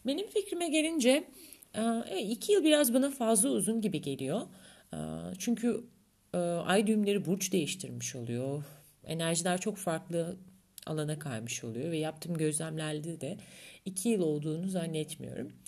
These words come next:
Ama evet, ay tutulmaları en az altı ay etkisini gösterirken güneş tutulmaları da bir yıl.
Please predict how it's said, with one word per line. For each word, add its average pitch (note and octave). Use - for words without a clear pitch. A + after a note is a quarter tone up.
Ama C#4
evet, D#3+
ay G#3+
tutulmaları D3
en F#3+
az F3
altı D#3+
ay D#3
etkisini E3
gösterirken D3+
güneş D3+
tutulmaları C3+
da D#3
bir D3+
yıl. -